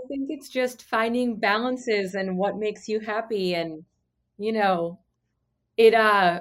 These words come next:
let's see, it snowed six inches on the mountain last night. So we're gonna head out to do a little bit of, uh, s-, uh, touring after work and skin up the mountain and then, uh, ride down. So,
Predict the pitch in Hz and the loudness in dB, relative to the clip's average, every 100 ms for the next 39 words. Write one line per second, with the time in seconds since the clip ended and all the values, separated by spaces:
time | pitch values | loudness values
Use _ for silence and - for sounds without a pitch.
0 | - 240 240 277 233 185 - 214 220 220 | -4 -8 -4 -2 0 -2 -6 0 2 2
1 | - 226 - 226 220 226 226 202 180 185 | -2 -4 -2 -2 -2 -2 -2 0 0 -2
2 | 202 247 233 240 240 240 240 233 - 214 | -4 -4 -2 -4 -4 -4 -2 -4 -4 0
3 | 196 180 196 202 185 196 190 170 165 _ | 0 0 0 -2 -2 -2 0 0 -4 _
4 | _ _ - 220 220 220 214 - _ _ | _ _ -4 2 4 4 0 -6 _ _
5 | _ - 208 214 214 202 208 214 208 202 | _ -12 -4 2 2 4 0 2 2 0
6 | 196 185 185 175 170 170 170 _ _ _ | 0 0 0 0 0 -4 -8 _ _ _
7 | _ _ - - - - 196 190 - 220 | _ _ -16 -12 -6 0 0 0 0 2
8 | 226 247 254 269 269 277 269 285 302 214 | 2 0 -2 -4 -4 -4 0 0 0 -4
9 | 190 - 226 214 320 247 254 247 262 254 | -6 -6 -2 -2 -2 -2 -2 -2 -4 -2
10 | 208 196 190 185 180 175 175 170 196 202 | -2 -2 0 2 2 2 0 0 0 2
11 | 190 190 220 277 294 247 214 190 185 | 2 0 0 -6 -4 2 4 2 0